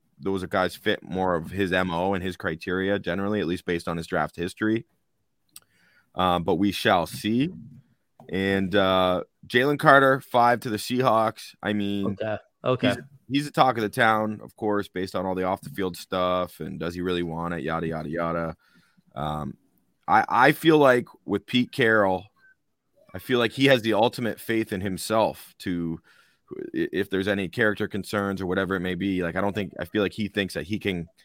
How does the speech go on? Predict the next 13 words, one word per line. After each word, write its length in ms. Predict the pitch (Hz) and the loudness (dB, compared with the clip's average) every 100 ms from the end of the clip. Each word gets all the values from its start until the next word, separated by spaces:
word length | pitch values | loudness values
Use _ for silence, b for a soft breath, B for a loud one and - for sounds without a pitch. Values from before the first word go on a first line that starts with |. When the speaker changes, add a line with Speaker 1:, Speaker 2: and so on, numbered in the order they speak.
| b b | b b
Speaker 1:
he 100 | - | -4
can 120 | 98 98 | -2 0
get 200 | 92 - | 0 0
through 160 | 101 | 0
to 60 | 104 | 2
that 220 | 104 104 | 2 2
guy, 240 | 101 101 | 2 4
and 100 | 98 | 2
he's 120 | 95 87 | -2 -6
a 40 | |
player's 340 | - 95 131 | -2 0 0
Speaker 2:
Hmm. 60 | 120 | -2
Speaker 1:
coach. 440 | 104 92 92 - | -2 -2 -2 -8